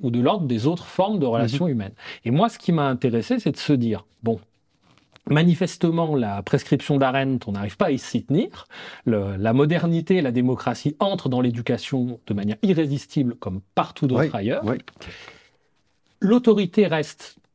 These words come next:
Speaker 1: nécessaire, donc il faut la penser, non plus la conserver comme avant, mais la penser différemment. Et pour la penser différemment, s'appliquer à la distinguer radicalement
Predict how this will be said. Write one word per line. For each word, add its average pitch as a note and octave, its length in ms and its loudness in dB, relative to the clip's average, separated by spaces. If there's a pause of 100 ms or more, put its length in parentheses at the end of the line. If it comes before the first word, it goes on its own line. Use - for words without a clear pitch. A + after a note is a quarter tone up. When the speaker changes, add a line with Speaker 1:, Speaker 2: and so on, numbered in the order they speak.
Speaker 1:
nécessaire, B2 600 0
donc - 160 0
il C3 60 -2
faut - 140 2
la C3 120 2
penser, C3 420 -2
non F3 200 4
plus F#3+ 180 0
la D3 100 2
conserver D#3 460 0
comme C#3+ 180 0
avant, C3+ 200 0
mais B2+ 100 0
la G#2 120 -2
penser C3 320 -2
différemment. A#2 640 -2
Et E3+ 100 0
pour C#3+ 160 0
la B2+ 100 2
penser F3+ 320 0
différemment, C3 600 -2 (260)
s'appliquer E3 580 0
à A#3 40 0
la C#3+ 120 -2
distinguer A2+ 520 -2
radicalement C3 680 -2